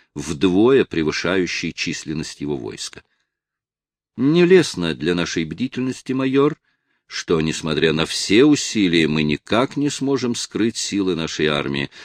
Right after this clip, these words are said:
Оказалось бы, что это легче всего сделать в здешних громадных лесах.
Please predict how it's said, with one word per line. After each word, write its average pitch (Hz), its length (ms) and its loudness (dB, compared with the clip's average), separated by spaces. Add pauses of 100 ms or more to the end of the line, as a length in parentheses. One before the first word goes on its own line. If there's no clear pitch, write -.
(120)
Оказалось 117 560 4
бы, 143 160 2
что - 220 0
это 135 180 4
легче 127 400 2
всего 131 260 0
сделать 135 420 0
в 82 100 -2
здешних 73 540 0
громадных 64 520 -8
лесах. - 460 -12